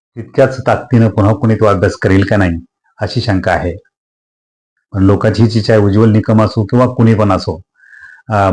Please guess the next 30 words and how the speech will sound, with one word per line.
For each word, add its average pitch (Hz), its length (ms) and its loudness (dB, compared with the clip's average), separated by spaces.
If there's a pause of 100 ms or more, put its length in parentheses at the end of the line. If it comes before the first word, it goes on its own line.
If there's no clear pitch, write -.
संतोष 101 440 2
देशमुख 107 360 -2
हत्या 104 200 -2
प्रकरणी 123 440 2
जी 113 100 2
काही 104 360 0 (300)
मारेकरी 98 440 2
आहेत, 104 200 2
त्याची 95 360 -6
जी 104 80 -2
काही 98 140 0
मास्टरमाइंड 104 600 0
आहे, 85 200 -4 (840)
त्यांना 98 360 0 (100)
फाशी 107 360 2
झाली 101 240 2
पाहिजे 95 300 0
आणि 92 160 0
ति-, 95 180 -6 (240)
ति-, 110 80 -4 (240)
तिथपर्यंत, 135 640 0 (680)
अ, 95 400 -4
युक्तिवाद 113 360 2
करून, 104 340 -2
अ, 101 360 0
कायदेशीर 101 460 2
बाजू 104 260 2
मांडून 95 340 -2 (380)
त्यांच्या 98 320 -6
फाश-, 101 340 -4